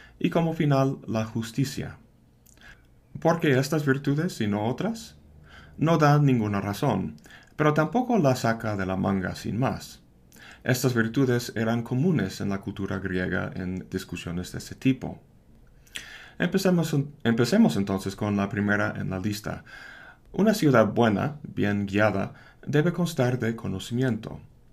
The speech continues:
Obviamente, los artesanos tienen mucho conocimiento,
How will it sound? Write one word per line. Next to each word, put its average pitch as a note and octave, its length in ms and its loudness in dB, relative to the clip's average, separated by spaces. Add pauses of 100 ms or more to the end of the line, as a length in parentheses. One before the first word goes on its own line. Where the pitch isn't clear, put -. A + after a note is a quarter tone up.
(560)
Obviamente, A2 600 4
los G#2 300 0
artesanos C3 680 -2
tienen B2 400 0
mucho B2 340 -2
conocimiento, F2 720 -6